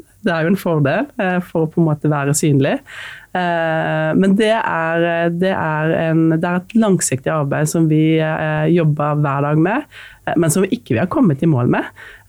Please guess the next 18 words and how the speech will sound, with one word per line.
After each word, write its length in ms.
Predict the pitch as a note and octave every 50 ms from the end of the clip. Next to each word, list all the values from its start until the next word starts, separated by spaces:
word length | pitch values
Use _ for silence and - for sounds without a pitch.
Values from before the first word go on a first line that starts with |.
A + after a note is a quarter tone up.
| -
eh, 540 | F#3 F3 F3 F3 E3+ E3+ E3+ E3 E3 E3 E3
men 240 | E3 E3+ F3 E3+ E3
som 160 | - F#3 F3
vi 80 | F3 F3+
snakker, 880 | F3 - - F#3+ - - _ _ - C#3+ C3+ C#3 C#3 C#3+ D3 D3 D3 D3 D3
eh, 240 | D3+ D3 D3 D3 -
og 220 | - E3 D#3+ D#3 D#3 -
har 260 | - D3 C#3 C#3+ D3 D3 -
konkrete 460 | F3+ D#3 - - C#3 B2 - - D3
tiltak 400 | - D#3+ D3 - - - - -
på, 140 | - - C#3 C3+ -
fordi 180 | E3+ D#3 D3
at 160 | C#3 C3+ - -
vi 80 | D#3
ser 400 | D3 - - D3+ C3+ C#3 C#3+ C#3+
det 80 | C#3 C3+ C3+
med 180 | C#3+ D3 C#3+ - -
trust, 480 | - - B3+ - - - - - -